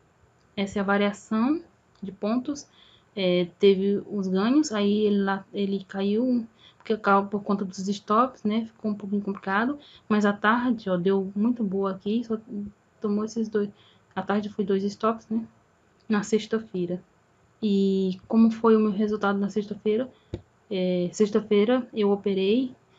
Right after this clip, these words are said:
porém eu operei no simulador, né? Porque eu não ia arriscar. Daí eu ainda tive que resol-, continuar resolvendo o outro assunto do, da, do outro dia, na correria,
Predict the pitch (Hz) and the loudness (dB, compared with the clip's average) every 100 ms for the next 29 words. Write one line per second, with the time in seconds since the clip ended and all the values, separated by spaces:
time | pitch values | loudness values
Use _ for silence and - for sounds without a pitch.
0 | _ _ _ _ 220 208 202 220 226 226 | _ _ _ _ 2 4 4 4 4 4
1 | 214 214 226 - 220 233 233 190 180 185 | 4 4 2 2 2 2 2 0 0 0
2 | 220 226 - 202 208 240 - _ _ _ | -2 -6 -8 -2 0 -2 -6 _ _ _
3 | - 208 214 214 220 220 214 208 208 - | -2 2 4 6 4 2 -2 -2 -4 -6
4 | 202 202 226 226 _ _ _ _ _ - | -4 -2 -2 -6 _ _ _ _ _ -2
5 | 208 196 226 233 226 220 - - 220 220 | 2 4 6 8 8 4 -8 -6 2 6
6 | 247 269 - _ _ _ _ - 214 - | 6 4 -2 _ _ _ _ -2 0 4
7 | 226 208 208 220 208 226 254 247 226 233 | 4 4 2 0 0 2 2 4 4 4
8 | 233 220 233 247 262 254 226 226 220 208 | 4 6 4 4 0 0 -4 0 0 0
9 | 202 202 190 196 196 208 208 185 202 220 | 0 0 0 -2 -2 -4 -4 -10 -4 -2
10 | 247 247 _ _ _ _ _ 185 190 208 | -2 -6 _ _ _ _ _ -8 -2 2
11 | 202 202 240 285 | 4 4 2 0